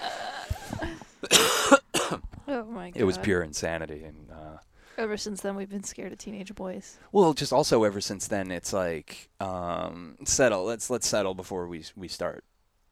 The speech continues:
Speaker 2: we start filming. You know what I mean?
Speaker 1: Mm-hmm.
Speaker 2: Yeah, and then, then maybe th-, that's, that's not always the case. It's not, it doesn't always work. Like I was telling you the other day, like, Michael Moore,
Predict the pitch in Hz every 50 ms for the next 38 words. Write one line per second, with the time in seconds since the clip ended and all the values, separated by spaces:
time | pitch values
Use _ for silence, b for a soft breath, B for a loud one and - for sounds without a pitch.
0 | _ - 92 - - 92 69 - - 85 65 - 71 80 _ _ _ - 87 87
1 | - - 73 71 73 73 - 247 226 226 196 196 190 190 175 180 - _ - -
2 | 202 - - 107 127 127 127 131 131 131 120 113 113 123 123 120 110 113 104 -
3 | 104 117 113 - 113 127 110 - - - - _ _ _ _ _ _ - - -
4 | - - 113 90 90 92 95 95 95 95 - 101 - 117 104 101 - - - -
5 | - 98 90 - 104 98 - 101 90 87 78 80 82 85 87 90 92 95 92 -
6 | - 92 90 95 95 - 110 101 98 92 87 87 87 85 85 85 85 80 90 90
7 | 85 80 80 - - 82 85 - - 98 87 82 82 82 85 85 92 92 98 104